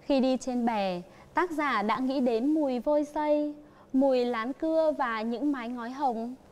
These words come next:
Vì tác giả nghĩ đến ngày mai, những chiếc bè gỗ được trở về xuôi sẽ góp phần xây dựng quê hương tươi đẹp hơn.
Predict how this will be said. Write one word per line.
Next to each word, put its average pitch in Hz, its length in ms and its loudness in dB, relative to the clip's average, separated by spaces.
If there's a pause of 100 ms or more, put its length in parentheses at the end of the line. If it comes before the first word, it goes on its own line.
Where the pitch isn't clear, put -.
(400)
Vì 262 340 2
tác 349 220 -6
giả 285 260 -2
nghĩ 233 240 -2
đến 240 260 2
ngày 285 220 -2
mai, 285 480 -2 (300)
những 285 180 4
chiếc 427 260 0
bè 254 200 2
gỗ 240 360 0
được 285 280 0
trở 240 220 -2
về 233 220 -6
xuôi 320 540 0 (220)
sẽ - 200 -4
góp 320 200 -4
phần 233 320 -2
xây 269 280 -2
dựng 262 300 0
quê 277 220 2
hương 285 380 0 (160)
tươi 240 220 -4
đẹp 190 240 -8
hơn. 240 400 -8